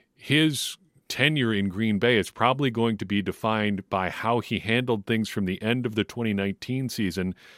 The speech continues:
to the time when he signed Aaron Rodgers to that extension, the last offseason, and then what he did as a result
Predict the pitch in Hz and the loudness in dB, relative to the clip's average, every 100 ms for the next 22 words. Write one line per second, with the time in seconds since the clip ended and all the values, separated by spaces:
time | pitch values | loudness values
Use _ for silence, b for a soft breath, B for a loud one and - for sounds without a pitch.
0 | B B - 135 135 120 117 104 - 104 | B B -6 0 2 2 2 2 0 2
1 | 120 127 117 98 104 - 110 110 104 95 | 4 4 2 0 -2 0 2 2 0 -2
2 | 101 90 92 90 95 95 - - - 95 | -2 0 0 0 0 -4 -4 -8 -2 0
3 | 92 87 - 127 160 - 95 98 b b | 0 -2 -2 -2 0 -2 -4 -4 b b
4 | b b - 104 98 110 107 120 143 120 | b b -10 -8 -8 -2 0 2 0 2
5 | 92 92 110 101 113 110 110 110 107 110 | 2 2 -2 -2 0 0 4 2 2 2
6 | 107 107 104 104 98 90 101 113 | 4 4 2 2 0 4 2 2